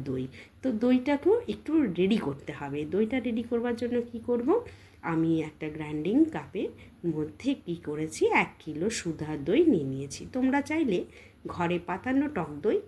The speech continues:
কিংবা, আহ, যে কোনোভাবেই পাতানো টক দই নিতে পারো। অবশ্যই দই কিন্তু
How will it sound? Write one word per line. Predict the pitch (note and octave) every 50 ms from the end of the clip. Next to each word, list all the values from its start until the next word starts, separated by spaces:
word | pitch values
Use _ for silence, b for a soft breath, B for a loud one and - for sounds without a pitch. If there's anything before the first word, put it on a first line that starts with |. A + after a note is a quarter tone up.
| B B B B B -
কিংবা, | - C4+ D4+ D4 C4+ F#3 F3+
আহ, | B3+ E4 - - - - _ _ - E3+ E3+ E3+ E3+ E3+ E3 D#3+
যে | - B3 C4+
কোনোভাবেই | - C#4+ C#4+ C#4+ D4 C4 A3 G#3+ G3 F3+ A3+ D4+ F#4 F4 -
পাতানো | - F3 D#3+ - D#3+ D3+ D#3+ G#3 D4+ D#4
টক | - F3 D3+ D3
দই | D3 C#3 - A#3 D#4
নিতে | C#4 G3+ E3+ - D3+
পারো। | C3+ C#3 C3+ C#3 C#3+ D3+ - -
অবশ্যই | - F#3+ F#3+ G3+ A3+ A3 - - - E4
দই | A#3 F3 - D#3 D#3 D#3+
কিন্তু | D#3+ - E3+ F3 F#3+ - F#4